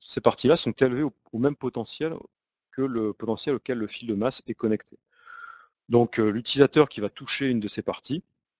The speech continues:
euh, conductrice, eh bien, euh, sera traversé par un courant qui, qui sera po-, potentiellement mortel, euh, courant qui va le traverser pour, pour aller vers le sol. Euh,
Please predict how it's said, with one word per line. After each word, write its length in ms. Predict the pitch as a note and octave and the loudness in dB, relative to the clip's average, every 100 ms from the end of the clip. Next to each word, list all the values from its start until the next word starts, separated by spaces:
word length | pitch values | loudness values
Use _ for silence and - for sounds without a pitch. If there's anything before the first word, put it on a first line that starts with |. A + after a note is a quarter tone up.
| _ _ _ _ _ _ - | _ _ _ _ _ _ -10
euh, 40 | A2+ | -2
conductrice, 760 | A2+ F#2+ - - D#3 - - _ _ _ _ - | 0 0 -2 0 2 0 -8 _ _ _ _ 2
eh 80 | G2 | 8
bien, 300 | A2+ C#3+ A#2+ | 10 10 8
euh, 140 | G2+ | 4
sera 320 | - - A2 | -2 -2 -2
traversé 580 | - A#2 A2 - - C#3+ | 0 0 0 0 -4 -4
par 180 | - G#2 | 0 0
un 100 | G2 | -2
courant 420 | - A2 G2+ D3+ _ _ _ _ _ _ | -4 -4 -4 -6 _ _ _ _ _ _
qui, 180 | - G#2 | -8 -6
qui 140 | - | -6
sera 180 | - A2+ | 2 2
po-, 280 | - A#2+ - _ _ | 4 0 -2 _ _
potentiellement 800 | A#2+ - A2 - G#2 A2+ C#3 - - | -2 0 0 4 6 6 2 -4 -6
mortel, 520 | G#2+ A2 - G#2+ D3 D#3 - | -2 -2 0 -2 -2 -6 -8
euh, 380 | G2 F2+ F2 F#2 - - _ | -6 -4 -4 -6 -10 -16 _
courant 260 | - G2+ B2+ | -2 4 4
qui 160 | - G2 | 2 0
va 260 | G#2 G2+ - | 2 2 -2
le 140 | G#2+ | -8
traverser 480 | - A2+ G#2 - C3 | 0 2 2 0 -4
pour, 260 | - G2 G2 - _ _ | -4 -8 -8 -10 _ _
pour 180 | F#2+ | -4
aller 160 | F#2 A#2 | 0 2
vers 120 | G#2+ | 4
le 60 | F#2+ | 2
sol. 220 | - - - _ _ - - - - - - _ _ A#2+ | -2 -8 -14 _ _ -18 -16 -16 -16 -16 -18 _ _ 4
Euh, 600 | A2 G#2+ G2+ F#2+ F#2 | 8 8 6 2 -2